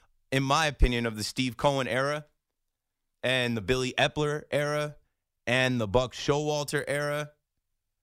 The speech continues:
And the future is bright in Queens. We all can say that. I know it didn't end the right way, but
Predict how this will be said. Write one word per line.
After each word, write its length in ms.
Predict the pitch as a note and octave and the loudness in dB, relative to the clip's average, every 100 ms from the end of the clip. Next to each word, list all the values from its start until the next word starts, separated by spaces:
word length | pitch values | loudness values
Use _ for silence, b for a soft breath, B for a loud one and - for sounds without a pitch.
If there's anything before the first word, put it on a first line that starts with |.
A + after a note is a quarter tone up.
| _ _ _ - | _ _ _ -2
And 320 | B2 C3 A2 - _ _ _ - | 0 0 -4 -10 _ _ _ -6
the 100 | C#3 | -2
future 360 | G#3 G3+ F3 | 0 0 2
is 140 | C#3+ A2 | 0 2
bright 320 | B2+ C3+ - | 2 2 0
in 100 | G#2 | -4
Queens. 520 | - G2 D#2 - - - | -2 -2 -2 -10 -18 -6
We 180 | C3 D#3+ | -2 0
all 160 | D3+ | 0
can 260 | C#3+ B2+ A2+ | 0 -2 -2
say 280 | - B2+ G#2+ | 0 0 0
that. 240 | F2 E2 - | -2 -2 2
I 140 | A#2+ | 2
know 320 | C#3 D#3+ D#3 | 2 2 0
it 100 | D3 | 0
didn't 260 | G#2+ C#3 C3 | 0 2 2
end 220 | B2 B2+ | 2 2
the 80 | A#2+ | 2
right 240 | A#2 A2+ | 0 0
way, 240 | G#2 A2+ A2 | 0 0 0
but 300 | G#2 G#2 | 0 -2